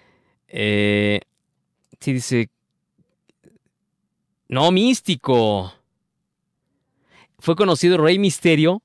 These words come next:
en la Unión Americana. Hizo su carrera en la Unión Americana y regresó ya a México,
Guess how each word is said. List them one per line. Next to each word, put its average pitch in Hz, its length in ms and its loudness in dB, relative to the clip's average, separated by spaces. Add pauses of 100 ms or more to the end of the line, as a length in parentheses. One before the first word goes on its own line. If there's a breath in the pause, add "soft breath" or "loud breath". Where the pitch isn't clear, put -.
(120)
en 113 80 -6
la 110 60 0
Unión 123 180 2
Americana. 123 680 0
Hizo 147 220 -4
su 139 140 -8
carrera 123 240 0
en 127 60 0
la 120 80 0
Unión 127 320 0
Americana 156 580 0 (560 soft breath)
y 107 140 -4
regresó 95 420 -4
ya 110 540 0
a 104 40 -2
México, 123 540 -2